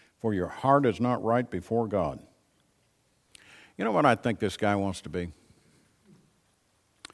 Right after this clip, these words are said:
I'm giving you my opinion on this now. And I always try to tell you what's the difference between the Scripture and my opinion. This is my opinion. I think he wants to be an apostle.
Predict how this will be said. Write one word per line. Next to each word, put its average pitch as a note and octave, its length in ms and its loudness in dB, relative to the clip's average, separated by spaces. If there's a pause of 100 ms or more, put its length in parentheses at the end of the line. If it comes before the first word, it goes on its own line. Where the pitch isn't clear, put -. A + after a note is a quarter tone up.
(300)
I'm A#2 120 -4
giving A2 180 -2
you G2+ 60 -2
my G2 160 -2
opinion F2 480 -4
on C#2+ 160 -10
this C2+ 180 -14
now. G#1+ 220 -20 (1400)
And F#2 100 -4
I - 20 2
always A2+ 220 2
try A2+ 200 0
to F#2+ 60 0
tell B2 320 2
you G2+ 120 0
what's G2 260 -4
the - 220 -10
difference F#2 340 0
between - 380 -6
the E2+ 80 -4
Scripture G2+ 420 -6
and F#2 80 -4
my F2+ 120 -2
opinion. G#2 540 -4
This G#2+ 220 -4
is F2+ 100 -10
my G2 160 -4
opinion. G2 440 -8 (1080)
I F3 140 4
think B2+ 240 -2
he B2 80 2
wants G#2+ 240 0
to G2+ 80 -10
be A#2 100 -2
an B2+ 80 0
apostle. B2+ 420 -8